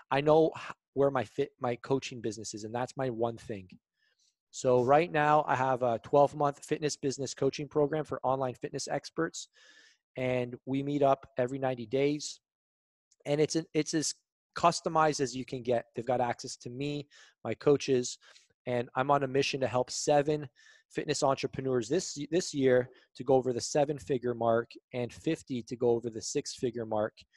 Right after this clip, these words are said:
And we've got a lot of people on their way there. Many of them are already past the six figures. So, um, I'm really focused now on helping my students achieve their goals.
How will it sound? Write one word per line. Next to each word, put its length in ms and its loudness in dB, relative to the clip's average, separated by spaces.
And 80 -6
we've 100 -4
got 140 6
a 40 6
lot 180 4
of 80 -2
people 540 0
on 160 0
their 120 0
way 200 2
there. 160 2
Many 280 0
of 100 0
them 160 2
are 140 6
already 260 2
past 320 0
the 60 -10
six 280 -8
figures. 500 -2
So, 380 4
um, 200 4
I'm 280 2
really 320 6
focused 640 2
now 380 2
on 120 -2
helping 420 -2
my 200 0
students 640 -4
achieve 500 -4
their 240 4
goals. 560 -4